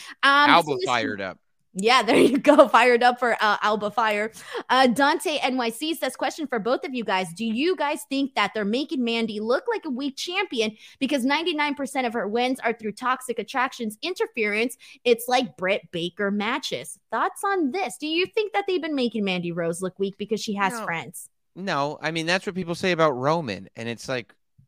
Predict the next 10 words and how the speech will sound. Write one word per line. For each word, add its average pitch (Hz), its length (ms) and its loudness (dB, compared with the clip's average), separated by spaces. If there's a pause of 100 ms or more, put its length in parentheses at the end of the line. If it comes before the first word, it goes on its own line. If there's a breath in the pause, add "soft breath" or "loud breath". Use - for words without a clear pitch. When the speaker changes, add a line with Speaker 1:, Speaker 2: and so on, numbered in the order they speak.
(380)
Speaker 2:
like, 131 140 -6
Roman 147 380 0
is 135 160 -6
the 123 80 -8
most 131 220 -4
dominant 127 500 -2 (460)
force 131 560 -8
in 117 560 -6
wrestling. 120 500 2
Like, 107 240 -6